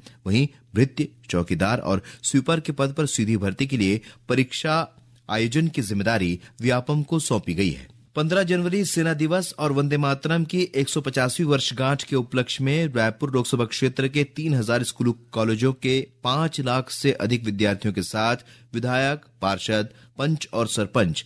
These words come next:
वंदे मातरम का गायन करेंगे। यह जानकारी रायपुर सांसद बृजमोहन अग्रवाल ने आज एक पत्रकार वार्ता में दी।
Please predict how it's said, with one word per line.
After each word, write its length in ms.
वंदे 320
मातरम 460
का 140
गायन 260
करेंगे। 420
यह 80
जानकारी 460
रायपुर 320
सांसद 460
बृजमोहन 400
अग्रवाल 480
ने 240
आज 280
एक 140
पत्रकार 400
वार्ता 380
में 180
दी। 180